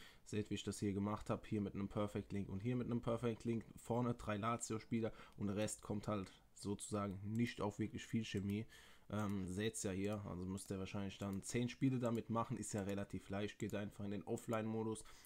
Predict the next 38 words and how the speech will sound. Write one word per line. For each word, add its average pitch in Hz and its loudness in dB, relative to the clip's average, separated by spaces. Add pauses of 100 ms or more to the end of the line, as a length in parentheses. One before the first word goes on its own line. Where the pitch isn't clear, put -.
(140)
und - -4
brecht 110 0
die 110 2
dann 101 2
einfach 92 -2
ab, 95 -2
also 85 -2
das 87 -4
ist 90 -4
ja 90 0
relativ 92 -2
leicht. 101 -2 (300)
Ihr 113 2
bekommt 120 4
da 117 8
auch 117 6
ein 113 2
fünfundvierzig 117 2
K 95 2
Set, 98 0
also 85 -4 (100)
ich - -8
meiner 117 4
Meinung 110 4
nach 104 2
lohnt 120 4
sich - -8
das 101 -2
hier, 110 4
ich 104 0
weiß 110 2
nicht, 104 -2
was 107 -2
das 104 -4
jetzt 104 0
genau 104 0
kosten 113 -2
wird, 110 0